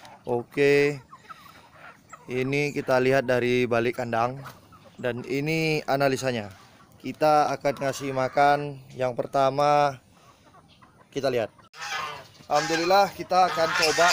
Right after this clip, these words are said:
dengan empat makanan. Yang pertama, maggot B S F. Yang kedua, bangkai B S F. Yang ketiga, sisa makanan dapur. Yang keempat,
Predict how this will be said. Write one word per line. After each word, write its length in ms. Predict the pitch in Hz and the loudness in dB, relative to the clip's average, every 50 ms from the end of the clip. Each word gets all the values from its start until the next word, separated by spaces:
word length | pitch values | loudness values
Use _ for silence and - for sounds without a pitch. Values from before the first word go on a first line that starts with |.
| - - | 2 0
dengan 240 | 151 143 147 147 139 143 143 | -4 -4 -4 -6 -6 -8 -12
empat 280 | 147 139 - 151 151 143 | -14 -8 -6 -6 -6 -6
makanan. 400 | 147 139 131 135 131 127 131 131 135 135 - - - 131 | -8 -8 -6 -6 -6 -6 -6 -8 -8 -10 -14 -16 -10 -6
Yang 140 | 135 135 135 135 135 | -6 -6 -6 -6 -8
pertama, 400 | 131 127 139 143 143 143 156 160 160 160 160 160 156 151 143 - - - - | -8 -4 -4 -4 -2 -2 -2 -4 -2 -2 -2 -2 -4 -4 -6 -8 -14 -20 -10
maggot 480 | - 170 190 208 202 196 214 208 190 180 | -6 -4 -4 -4 -2 -4 -4 -4 -4 -6
B 160 | 208 202 202 | -6 -6 -6
S 160 | 208 202 202 | -6 -4 -2
F. 480 | 185 175 165 151 143 135 127 123 117 110 107 - - - - - - - - - - | -2 0 0 0 -2 -2 -4 -4 -6 -8 -10 -14 -20 -20 -20 -20 -20 -20 -20 -20 -14
Yang 220 | 127 127 131 135 135 | -8 -8 -8 -6 -6
kedua, 560 | 131 147 147 156 160 156 156 156 156 151 151 | -8 -8 -6 -2 0 2 2 4 4 2 2
bangkai 720 | 143 151 165 190 202 196 185 180 196 196 202 196 202 208 196 - - - - - 659 679 679 659 - 784 784 784 - | 2 2 2 2 2 -2 -4 -2 0 2 2 2 2 -2 -4 -8 -10 -12 -12 -10 -8 -8 -6 -4 -4 -4 -4 -4 -4
B 40 | - 180 | -2 2
S 260 | 196 190 190 - - - | 2 2 2 2 0 0
F. 320 | 165 151 143 131 123 120 - - 784 762 762 762 740 740 719 719 719 698 - - - - - - - - - | 2 2 2 2 2 0 0 0 0 2 0 0 -2 -2 -4 -6 -8 -8 -10 -16 -20 -20 -20 -20 -20 -20 -12
Yang 320 | 131 131 139 143 131 143 | -8 -8 -8 -6 -6 -8
ketiga, 560 | 139 151 160 143 160 160 156 156 156 151 151 - - - - - | -8 -8 -6 -2 0 2 2 2 0 0 -2 -8 -16 -20 -20 -16
sisa 400 | - 165 175 202 - 214 202 202 | -6 -6 -6 -2 -2 0 0 0
makanan 480 | 196 196 196 180 196 196 196 196 190 180 | 0 -2 -4 -4 -4 -2 -2 -4 -2 -2
dapur. 560 | 185 196 202 - - 208 190 180 165 147 123 117 107 98 - - - - - - - - - - - - - - - - | -2 -2 0 0 2 2 4 4 2 0 -4 -8 -12 -16 -20 -20 -20 -20 -20 -20 -20 -20 -20 -20 -20 -20 -20 -20 -18 -8
Yang 240 | 135 135 139 139 135 | -6 -6 -6 -4 -6
keempat, 560 | 147 151 151 - 170 165 165 170 170 - - | -8 -8 -4 0 2 4 4 4 2 0 -4